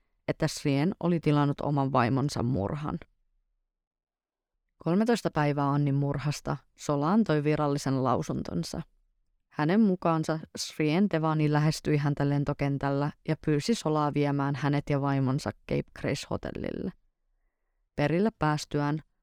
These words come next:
Rova Devani meni hotellin vastaanottoon ja Srien jäi maksamaan matkan. Tämän jälkeen Srien pyysi Solaa vielä odottamaan,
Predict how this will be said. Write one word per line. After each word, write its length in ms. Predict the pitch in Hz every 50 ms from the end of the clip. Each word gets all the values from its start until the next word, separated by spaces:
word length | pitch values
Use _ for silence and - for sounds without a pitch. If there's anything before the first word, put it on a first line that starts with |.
| _ _ - -
Rova 260 | 151 139 139 143 147
Devani 360 | 151 139 135 143 143 170 190
meni 220 | 202 185 175 170
hotellin 500 | 160 151 156 - - 147 147 143 139 139
vastaanottoon 920 | 143 147 139 - - - - 131 131 139 143 - _ - 131 127 135 147 147 _ _ _ _ -
ja 60 | -
Srien 420 | 151 - - - 151 135 139 151 180
jäi 200 | 214 247 247 190
maksamaan 500 | 151 147 143 - - 139 139 127 120 92
matkan. 520 | 95 95 - - - - - - - 180 - _ _ _ _ _ _ _ _ _ _ _ _ _ _ _ _ _ _ -
Tämän 300 | - 151 156 180 196 196
jälkeen 460 | 170 156 156 151 - 151 147 143 139
Srien 360 | - - - 147 143 143 160 -
pyysi 260 | - 151 147 - -
Solaa 420 | - - 151 147 147 143 139 139 -
vielä 240 | - 139 135 139 -
odottamaan, 720 | - 147 139 143 - _ - - 117 127 135 135 143 156